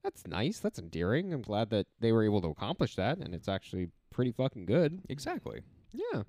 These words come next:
Speaker 2: So, um, overall, I'm thinking, like, like, eight and a half hammer Nazis out of ten.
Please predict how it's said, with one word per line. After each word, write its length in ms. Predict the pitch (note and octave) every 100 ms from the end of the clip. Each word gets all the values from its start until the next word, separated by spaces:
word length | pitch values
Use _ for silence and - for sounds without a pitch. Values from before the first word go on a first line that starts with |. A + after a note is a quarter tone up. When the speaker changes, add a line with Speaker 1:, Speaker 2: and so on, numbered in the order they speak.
| -
Speaker 2:
So, 140 | -
um, 140 | F#3+ E3+ - _ _ - D4
overall, 400 | D#4+ E3 D#3+ F#3+ - - _ _ _ _ _ - - - - _ -
I'm 100 | B3
thinking, 260 | D4 B3+ C#3
like, 140 | F2 - _ _ _ - _ -
like, 180 | A#2+ -
eight 200 | G#2+ A2
and 100 | A#2
a 60 | A2
half 300 | G#2 A2 G#2+ - - - - - _ _ - - - -
hammer 380 | - A#2+ A2 A2+
Nazis 440 | A2+ A2 - A#2+ A#2+
out 100 | A#2
of 60 |
ten. 320 | - B2+ C#3+